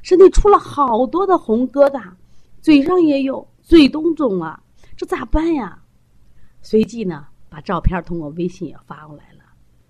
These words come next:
我一看就安慰她：“这不是荨麻疹吗？不要担心，过一夜就没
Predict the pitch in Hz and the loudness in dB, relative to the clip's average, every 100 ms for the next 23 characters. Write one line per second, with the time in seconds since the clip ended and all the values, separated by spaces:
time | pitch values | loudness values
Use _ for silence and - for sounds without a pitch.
0 | _ _ _ 143 147 - - _ _ _ | _ _ _ -20 -20 -20 -20 _ _ _
1 | 131 165 160 165 175 _ _ _ - 392 | -18 -18 -20 -20 -20 _ _ _ -14 -8
2 | 403 415 - 196 269 285 415 - 208 - | -4 -4 -4 -2 -2 -4 -12 -14 -16 -16
3 | - 160 - _ 262 370 269 247 220 233 | -20 -20 -20 _ -2 -2 -6 -8 -8 -14
4 | - _ _ _ 392 403 226 156 151 143 | -16 _ _ _ 2 4 4 0 -10 -12
5 | - 143 - | -18 -20 -20